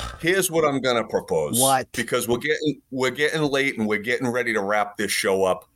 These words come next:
Speaker 1: I know we got Jewish jokes getting ready to take us on out of this
Speaker 2: Yeah.
Speaker 1: hu-, pile
Speaker 2: But,
Speaker 1: of shit
Speaker 2: but
Speaker 1: episode
Speaker 2: what?
Speaker 1: thirty-two. But here's the deal.
Speaker 2: <sighs>
Speaker 1: I got one word.
Speaker 2: If this makes me
Speaker 1: Listen.
Speaker 2: go into cardiac arrest, then you're,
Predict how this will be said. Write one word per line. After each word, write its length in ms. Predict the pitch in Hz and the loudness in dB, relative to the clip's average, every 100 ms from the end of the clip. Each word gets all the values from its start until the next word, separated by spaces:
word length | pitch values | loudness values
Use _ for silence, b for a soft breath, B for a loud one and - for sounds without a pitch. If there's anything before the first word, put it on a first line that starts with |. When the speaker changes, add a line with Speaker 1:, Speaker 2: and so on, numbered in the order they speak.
| _ | _
Speaker 1:
I 80 | 95 | -4
know 160 | 98 117 | 0 0
we 160 | 143 | 0
got 240 | 127 135 107 | 0 -2 -2
Jewish 420 | 107 113 104 98 | 0 0 0 -4
jokes 360 | - 101 92 - | -2 0 0 -2
getting 260 | 104 101 | -4 -2
ready 220 | 98 95 92 | 0 0 -2
to 80 | |
take 340 | 85 - 95 95 | -4 -4 -4 -2
us 160 | 92 | 0
on 220 | 98 92 90 | 0 2 2
out 180 | 127 | 4
of 80 | 127 | 4
this 200 | 117 110 | 2 0
Speaker 2:
Yeah. 60 | 92 | -2
Speaker 1:
hu-, 60 | - - | -6 -8
pile 340 | - 110 165 185 | -4 0 2 2
Speaker 2:
But, 60 | 156 | 2
Speaker 1:
of 60 | |
shit 180 | 120 185 | 4 6
Speaker 2:
but 180 | 180 185 | 6 6
Speaker 1:
episode 160 | 160 | 2
Speaker 2:
what? 300 | 139 147 117 | 2 4 2
Speaker 1:
thirty-two. 600 | 90 - - - - 104 90 _ _ - B - | 0 -6 -10 -10 -4 -2 -2 _ _ -20 B -2
But 160 | 123 | -2
here's 300 | 120 151 147 | 0 2 2
the 120 | - 120 | 0 -2
deal. 380 | 98 87 76 - _ _ | 0 -2 -2 -6 _ _
Speaker 2:
<sighs> 220 | _ - | _ -6
Speaker 1:
I 320 | 123 92 135 | -4 -2 -2
got 200 | 147 170 139 | 0 -2 0
one 520 | 127 151 160 156 131 | 0 2 2 2 2
word. 460 | 120 101 82 76 - _ _ - | 2 2 2 -2 -8 _ _ -2
Speaker 2:
If 140 | 175 | 0
this 320 | 147 254 302 | 2 2 2
makes 260 | 247 277 - | 2 2 4
me 120 | 233 | 4
Speaker 1:
Listen. 240 | 190 202 196 | 6 6 6
Speaker 2:
go 40 | |
into 160 | 202 190 | 4 2
cardiac 480 | 190 180 180 170 | 2 4 4 2
arrest, 380 | 160 151 165 - | 2 2 2 2
then 160 | 147 139 | 2 4
you're, 260 | 135 175 | 4 2